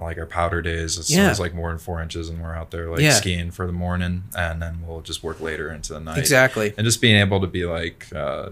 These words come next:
Speaker 1: in here with big smiles on our faces because we were able to do that
Speaker 2: Yep.
Speaker 1: instead of being in here hating life, because that is happening.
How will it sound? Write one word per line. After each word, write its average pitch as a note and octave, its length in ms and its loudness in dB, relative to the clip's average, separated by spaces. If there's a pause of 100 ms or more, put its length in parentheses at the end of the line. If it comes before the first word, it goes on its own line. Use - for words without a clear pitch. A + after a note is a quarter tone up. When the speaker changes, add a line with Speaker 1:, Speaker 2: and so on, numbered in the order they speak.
Speaker 1:
in F#2+ 180 2
here F2 300 0
with E2+ 280 -6
big E2+ 180 -2
smiles E2+ 400 -2
on F2 100 -2
our E2+ 80 -6
faces E2+ 460 -4
because F2 320 -4
we F2+ 100 0
were D#2 80 -2
able A2 300 2
to C3 100 -2
do C3+ 220 -2
that D3 260 0
Speaker 2:
Yep. A#2 140 0
Speaker 1:
instead F#2+ 480 0
of E2+ 240 -6 (640)
being G2 220 4
in F#2 120 4
here F#2 380 2
hating F2 460 -2
life, E2+ 380 -4
because E2 440 -6
that E2 200 -6
is E2+ 160 -2
happening. A#2+ 520 2